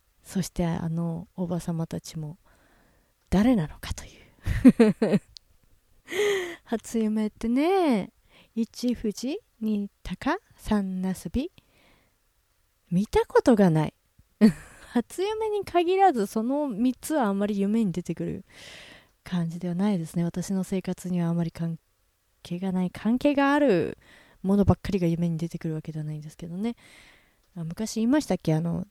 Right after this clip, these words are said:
全然私ファンでも何でもない俳優さんとデートしてる夢を見て、あの、最終的にはその俳優さんに激ギレされて起きたっていう。<laughs> いや、全然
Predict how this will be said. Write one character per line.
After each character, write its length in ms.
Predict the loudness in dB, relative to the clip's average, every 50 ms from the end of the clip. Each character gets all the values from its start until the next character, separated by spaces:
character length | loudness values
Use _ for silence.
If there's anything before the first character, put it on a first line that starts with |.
| _ -2
全 240 | 2 2 4 4 2
然 220 | 2 2 2 2
私 360 | 2 0 0 -2 -2 -2 0
フ 60 | 0
ァ 140 | 0 2 2
ン 80 | 2 2
で 60 | 0
も 120 | 0 0
何 240 | 0 0 0 0 0
で 60 | 0
も 120 | 0 0 0
な 160 | 0 2 2
い 300 | 2 2 2 0 -2 -4 _ -16 -20 -20 -20 _ _ _ _ _ _
俳 180 | -2 0 0 2 2
優 160 | 2 0 -2
さ 180 | -2 -4 -4
ん 40 | -4
と 140 | -4 -6 -6
デ 200 | -4 -2 -4 -4
ー 20 |
ト 100 | -4 -6
し 80 | -8 -8
て 140 | -4 -4 -4
る 100 | -2 -2
夢 300 | -2 -2 -2 -2 -2 -2
を 60 | -2
見 120 | -4 -6
て、 420 | -6 -2 2 4 4 4 4 2 -2 _ -18 -20 _ _ _
あ 140 | -6 -4 -2
の、 560 | -2 -2 -2 -2 -2 -4 -4 -4 -6 -8 -12 -14 _ _ _ _ _ _ -14
最 220 | -6 -2 -2 -2 -2
終 160 | -2 -6 -4
的 280 | -4 -4 -4 -4 -4
に 120 | -2 0 0
は 80 | 0
そ 100 | 2 0
の 140 | -2 -2 -2
俳 160 | -2 0 -2
優 160 | 0 -2 -2 -4
さ 160 | -4 -4 -2
ん 120 | -2 -2
に 220 | 0 0 0 -2 -2
激 320 | -4 -6 -6 -4 -6 -6
ギ 160 | -4 -4 -2
レ 140 | -2 -2 -2
さ 180 | -2 -4 -4 -4
れ 140 | -4 -4
て 180 | -6 -6 -8 -8 -8
起 60 | -8 -12 -12
き 80 | -14 -14
た 120 | -12 -12
っ 60 | -12 _ _
て 100 | -12 -10
い 320 | -8 -6 -6 -6 -6 -8 -10
う。 60 | -12 -16 -20 -20 -20 -20 -20 -20 -20 -4 6 10
<laughs> 880 | 10 10 10 10 6 8 10 10 8 8 8 6 6 6 6 4 4 _ -20 _ -20 -20 -20 _ _ _ _ _ _ _ _ _ -12 -6 -2 0 0 0 0 0 -4 -4 -2
い 40 | -2
や、 60 | 0
全 140 | 0 0 0
然 100 | 0 0